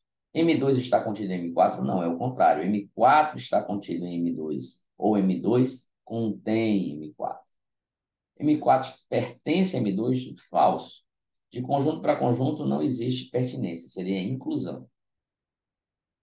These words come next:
M quatro não está contido? Falso, porque M quatro está contido, sim, tá aqui, ó, ele é um subconjunto dos múltiplos de dois. E, finalmente, a interseção entre múltiplo de quatro e múltiplo de dois, múltiplo de quatro. Verdade. Por quê?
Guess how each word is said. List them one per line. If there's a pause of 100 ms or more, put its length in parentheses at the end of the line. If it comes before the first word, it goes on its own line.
(400)
M
quatro
não
está
contido?
Falso,
porque
M
quatro
está
contido,
sim,
tá
aqui,
ó,
ele
é
um
subconjunto
dos
múltiplos
de
dois. (580)
E,
finalmente,
a
interseção
entre
múltiplo
de
quatro
e
múltiplo
de
dois, (160)
múltiplo
de
quatro.
Verdade.
Por
quê?